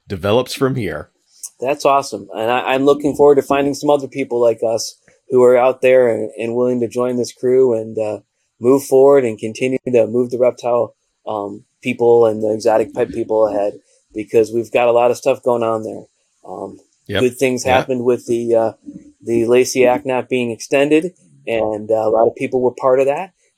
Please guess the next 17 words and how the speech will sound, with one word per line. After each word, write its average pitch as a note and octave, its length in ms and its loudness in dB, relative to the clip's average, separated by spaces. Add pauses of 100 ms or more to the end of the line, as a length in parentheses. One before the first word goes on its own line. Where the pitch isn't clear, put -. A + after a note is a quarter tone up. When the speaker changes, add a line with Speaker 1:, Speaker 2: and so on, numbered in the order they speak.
Speaker 2:
And A2 200 -6
so, A#2 600 2
um, G#2+ 420 -6 (320)
you A#2+ 80 -12
know, A2+ 380 -6
the B2 140 2
more C3 420 4
of B2+ 80 0
us C3+ 200 -2
to B2+ 80 -10
get A#2 200 -6
together, A#2 360 0
the A2 120 -6
better A2+ 280 0
it A2+ 60 -6
is. A#2+ 260 -2
And A2 200 -6